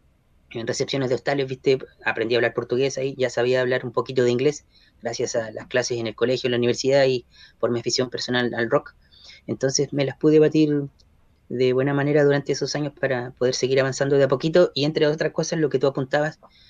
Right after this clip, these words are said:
ir recopilando sin querer queriendo, como diría el Chavo, un montón de música nueva, ¿m? Ir haciendo una especie de,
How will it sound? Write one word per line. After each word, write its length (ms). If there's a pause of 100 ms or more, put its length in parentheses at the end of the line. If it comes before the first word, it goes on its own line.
(300)
ir 180
recopilando 760
sin 220
querer 240
queriendo, 360
como 160
diría 440
el 200
Chavo, 420 (180)
un 120
montón 380
de 220
música 320
nueva, 320 (160)
¿m? 160 (640)
Ir 120
haciendo 240
una 100
especie 360
de, 420